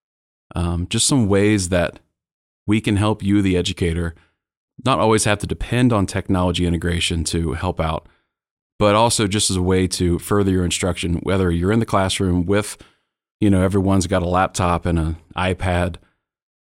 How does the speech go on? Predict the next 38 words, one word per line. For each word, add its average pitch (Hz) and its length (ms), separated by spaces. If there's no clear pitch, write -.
and 117 220
a 110 40
smartphone, 87 840
and 90 120
you 104 100
yourself 98 460
have 87 320
six - 280
or 110 40
seven 95 320
different 92 240
devices 90 460
going 92 220
at 80 80
once, 90 440
or 143 320
you're 104 160
just 113 200
doing 107 220
the 98 120
old 101 180
school 95 400
lecture - 520
and 82 160
you're 82 320
talking 107 360
to 95 60
students - 580
with 90 140
a 76 40
PowerPoint 98 600
or 87 40
slides 90 500
or 87 100
just 98 180
nothing 98 320
at - 100
all. 90 300